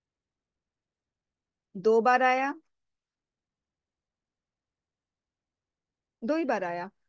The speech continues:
मगर regional language तीन बार आया है। ओके, तो मैं क्या आपको बताना चाह रही हूँ स्टूडेंट्स, अब आपने first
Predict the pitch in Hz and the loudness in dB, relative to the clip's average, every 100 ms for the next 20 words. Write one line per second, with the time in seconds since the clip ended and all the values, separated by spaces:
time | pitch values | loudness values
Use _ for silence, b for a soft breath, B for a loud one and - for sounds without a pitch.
0 | _ - 226 269 240 247 294 285 269 285 | _ -6 2 2 2 -4 -4 -4 -4 -8
1 | - 262 247 233 185 185 180 175 214 226 | -6 -6 -6 -6 -6 -10 -14 -14 -16 -18
2 | _ _ _ _ _ - 196 - 359 240 | _ _ _ _ _ -14 -10 -6 -6 -6
3 | - _ - _ _ _ _ 254 285 339 | -10 _ -20 _ _ _ _ 2 2 2
4 | 392 381 _ _ _ _ _ - 208 240 | -4 -10 _ _ _ _ _ -10 -4 -4
5 | 285 - 285 269 269 - 226 214 208 208 | -4 -4 -2 0 -2 -4 -4 -4 -6 -8
6 | 226 226 196 185 185 - 175 165 202 294 | -8 -8 -10 -10 -14 -14 -14 -10 -10 -12
7 | _ _ _ _ _ _ - 247 - _ | _ _ _ _ _ _ -6 -6 -6 _
8 | _ - 226 285 302 - 262 311 - - | _ -10 -8 -6 -6 2 4 4 0 -8